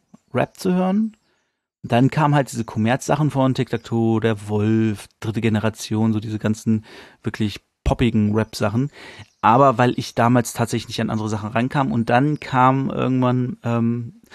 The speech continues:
Sammy hab ich nie gehört, was ich bis heute sehr bereue, weil ich hatte einen Klassenkameraden.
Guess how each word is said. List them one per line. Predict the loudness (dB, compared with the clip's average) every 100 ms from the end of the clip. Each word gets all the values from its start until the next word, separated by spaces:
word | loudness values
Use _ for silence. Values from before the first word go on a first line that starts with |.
| -8
Sammy | 2 6 8
hab | 6
ich | 4
nie | 2
gehört, | 2 2 2 0 -4 -10
was | -10
ich | -10
bis | -8 -4
heute | -2 0
sehr | -2
bereue, | -2 -2 -2 -4 -14 -16 -4
weil | -4
ich | -2 -4
hatte | -2
einen | -2
Klassenkameraden. | -2 -6 -6 -6 -6 -6 -6 -4 -4